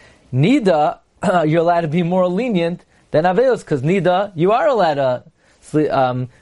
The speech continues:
be together once they had Bia. So Rashi says, are you gonna say Avelos is more lenient for people to violate than Nida,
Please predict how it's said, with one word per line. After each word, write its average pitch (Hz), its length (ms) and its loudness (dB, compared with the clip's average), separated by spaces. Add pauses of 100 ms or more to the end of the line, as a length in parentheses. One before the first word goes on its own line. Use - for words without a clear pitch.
(120)
be 151 120 2
together 127 540 0
once 139 280 -4
they 139 100 -4
had 120 180 -2
Bia. 110 280 -4
So - 140 -6
Rashi 185 360 -2
says, 220 360 -2 (460)
are 147 80 2
you 165 80 0
gonna 185 140 0
say 233 100 0
Avelos 208 580 0 (920)
is 170 160 2
more 233 280 2
lenient 240 760 0
for 214 120 0
people 214 500 -2
to 214 120 -2
violate 208 640 0
than 180 240 0
Nida, 202 540 0